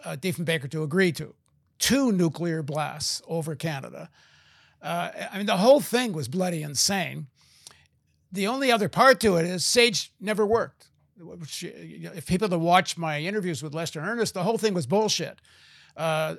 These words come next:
there, they had never solved the problem of radar jamming. And so they spent a trillion dollars over twenty-five years on this, uh, uh, M I T, uh, thing. And it was just a boondoggle that,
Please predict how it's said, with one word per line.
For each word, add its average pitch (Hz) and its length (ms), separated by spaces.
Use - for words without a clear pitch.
there, 180 320
they 180 260
had 190 140
never 214 300
solved 196 340
the 165 80
problem 190 640
of 156 220
radar 196 500
jamming. 123 600
And 175 120
so 202 380
they 180 140
spent 196 320
a 175 40
trillion 254 540
dollars 202 460
over 156 160
twenty-five 175 680
years 180 460
on 156 180
this, 147 280
uh, 156 300
uh, 160 220
M 185 180
I 175 160
T, 160 500
uh, 143 200
thing. 185 500
And 214 160
it 233 160
was 247 120
just 277 200
a 233 40
boondoggle 202 600
that, 196 160